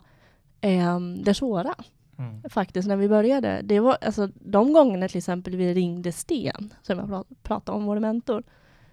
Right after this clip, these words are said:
Speaker 1: var ju inte så här: "Hur ska jag tackla det här juridiska problemet?" Utan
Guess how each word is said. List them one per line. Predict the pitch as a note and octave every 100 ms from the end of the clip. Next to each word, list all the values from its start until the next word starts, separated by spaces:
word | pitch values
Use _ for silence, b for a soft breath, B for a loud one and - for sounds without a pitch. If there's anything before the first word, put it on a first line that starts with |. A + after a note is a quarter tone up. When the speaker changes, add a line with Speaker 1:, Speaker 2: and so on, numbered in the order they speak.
| b
Speaker 1:
var | - A3
ju | G#3+ A3
inte | - A3 F3+ - F4
så | G3
här: | F3
"Hur | F3 G3+ G3+ F#3
ska | - G3+
jag | -
tackla | G#3 - - F3
det |
här | F3 F3
juridiska | E3+ F3 E3+ E3 E3 D#3+ G3
problemet?" | C#4 G4+ C#4 E3 F#3+ -
Utan | G3+ G#3 G3+